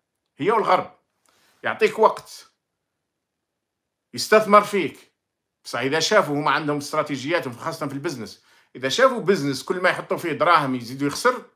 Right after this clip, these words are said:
يغلقوه. أوكي، إسرائيل ماهيش بزنس باش يغلقوها، بصح يقولوا لها: "خلاص، هنا تتوقف الأمور".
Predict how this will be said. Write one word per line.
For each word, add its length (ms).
يغلقوه. 600
أوكي، 340
إسرائيل 440
ماهيش 240
بزنس 300
باش 220
يغلقوها، 480
بصح 720
يقولوا 340
لها: 100
"خلاص، 400
هنا 420
تتوقف 440
الأمور". 380